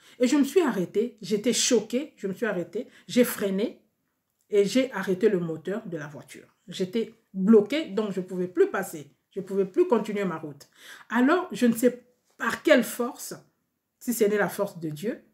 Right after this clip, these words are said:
pour que Dieu me donne le message, je me suis retrouvée d'un coup de l'autre côté. Je me suis retrouvée de l'autre côté. Et le Seigneur me dira, il a commencé à me expliquer, à me parler, à me dire des choses,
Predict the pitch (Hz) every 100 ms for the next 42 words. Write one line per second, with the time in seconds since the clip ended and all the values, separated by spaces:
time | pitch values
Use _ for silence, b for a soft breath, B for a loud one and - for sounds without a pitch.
0 | _ _ _ _ 294 - 233 180 254 233
1 | 196 214 190 180 160 202 233 226 b b
2 | 180 285 277 359 208 262 262 247 269 247
3 | 247 226 247 262 - _ - 208 226 226
4 | - 180 - 143 _ _ _ _ _ _
5 | _ _ _ _ _ _ _ _ _ _
6 | - 185 247 294 262 214 - 214 208 180
7 | 175 - 147 139 135 _ _ _ _ _
8 | _ _ _ _ _ _ _ _ _ _
9 | - _ - 262 - 226 233 226 233 262
10 | 262 196 156 190 180 190 - _ _ _
11 | _ _ _ _ 220 240 240 220 294 247
12 | 214 190 175 - - 220 214 208 170 196
13 | 196 185 - 233 190 196 160 - 190 190
14 | 180 254 185 175 190 156 135